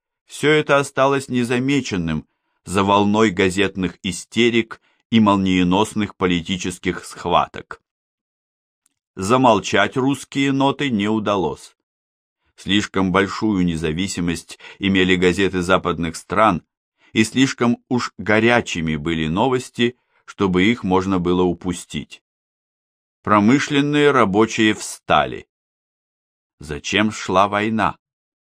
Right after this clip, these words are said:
За что гибли наши сыновья? Во фронтовые части новости дошли через неделю. К этому времени – высшие штабы Британии и С Ш А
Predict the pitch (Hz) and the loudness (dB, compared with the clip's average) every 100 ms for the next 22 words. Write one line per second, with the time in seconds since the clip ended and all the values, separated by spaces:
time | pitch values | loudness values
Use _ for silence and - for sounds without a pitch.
0 | _ _ _ _ _ - - 98 - - | _ _ _ _ _ -16 -4 -4 -4 -2
1 | 165 127 95 117 87 92 95 85 87 80 | 2 2 2 -2 0 0 0 -2 -6 -8
2 | 85 80 78 76 67 _ _ _ _ _ | -6 -4 -4 -6 -8 _ _ _ _ _
3 | _ _ _ _ _ _ _ _ - 98 | _ _ _ _ _ _ _ _ -4 -2
4 | 107 110 110 107 143 139 - 113 123 - | 2 2 2 0 2 0 0 0 0 -2
5 | 135 107 117 120 - 117 107 - 113 117 | -2 2 2 0 -2 -2 -2 0 -2 0
6 | 113 113 107 123 101 82 69 55 _ _ | 0 0 0 0 0 -2 -4 -10 _ _
7 | _ _ _ _ _ - 110 120 120 110 | _ _ _ _ _ 2 2 4 2 2
8 | 98 107 120 123 127 - _ _ 78 104 | 2 2 4 2 0 -4 _ _ -2 0
9 | 123 - 113 107 98 - 98 95 101 92 | 0 -2 0 0 0 0 0 2 0 0
10 | 90 92 92 87 85 87 95 85 78 - | 0 2 2 2 -2 -4 -8 -8 -8 0
11 | 80 90 | 4 4